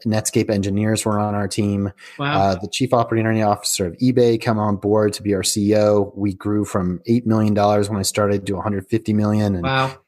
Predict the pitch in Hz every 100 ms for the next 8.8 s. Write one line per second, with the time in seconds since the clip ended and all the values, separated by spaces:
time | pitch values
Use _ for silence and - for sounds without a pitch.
0 | _ _ - 110 101 92 120 98 - -
1 | 160 147 131 123 107 110 - - 113 -
2 | 127 131 120 113 117 113 - - _ _
3 | - 107 101 120 147 - 156 139 104 92
4 | 92 123 170 _ 113 110 107 101 - -
5 | 113 113 101 107 101 113 104 - 117 101
6 | 104 101 107 104 156 147 127 110 110 98
7 | 95 - 123 - 139 - 139 80 71 -
8 | 117 139 113 104 107 113 101 98